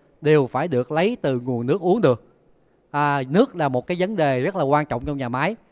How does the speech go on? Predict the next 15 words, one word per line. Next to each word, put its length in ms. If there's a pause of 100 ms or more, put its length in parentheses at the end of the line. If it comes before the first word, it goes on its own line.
(160)
bởi 220
vì 320
là 380 (260)
đa 220
phần 320
là 380
nước 220
là 120
cái 160
thành 180
phần 480
rất 180
là 80
quan 240
trọng 340